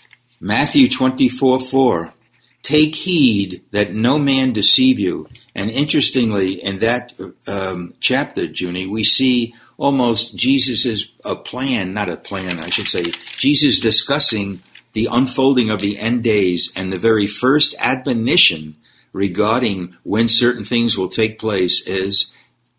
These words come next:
"Take heed that no man deceive you."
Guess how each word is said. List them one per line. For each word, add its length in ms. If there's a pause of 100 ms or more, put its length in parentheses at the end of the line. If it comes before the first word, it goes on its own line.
"Take 320
heed 460
that 220
no 320
man 600 (180)
deceive 560
you." 280